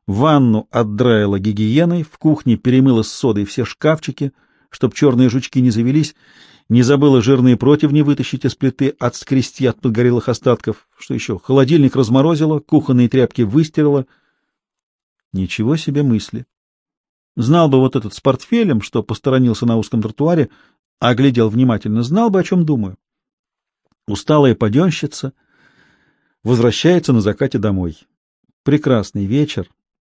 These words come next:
На пляже, наверное, большое гуляние. После ненастных дней вышли себя показать, других посмотреть. Аркадия Райкина, например. Дайна говорила, что он каждый год здесь отдыхает,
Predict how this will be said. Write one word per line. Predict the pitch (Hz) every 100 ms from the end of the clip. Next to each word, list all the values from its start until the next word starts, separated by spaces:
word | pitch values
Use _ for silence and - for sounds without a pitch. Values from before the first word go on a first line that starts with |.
| _
На | 107 104
пляже, | 127 117 101
наверное, | 101 101 95 101
большое | 101 98 110
гуляние. | 98 104 139 143 113 - _ _ _ _ _ _
После | 135 139 139 139
ненастных | 147 139 - 120
дней | 104 139 131
вышли | 120 -
себя | 107 107 120
показать, | 147 156 170 151 143
других | 101 101 151
посмотреть. | 131 - 127 120 110 - _ 185 165
Аркадия | 151 127 - 101 98
Райкина, | 113 139 143
например. | 131 120 123 123 107 - _ _ _ _ _
Дайна | 87 120 131 120
говорила, | 98 104 113 156 147
что | -
он | 117
каждый | 101 135 160 123 107
год | 139 117
здесь | 123 123
отдыхает, | 104 101 - 170 156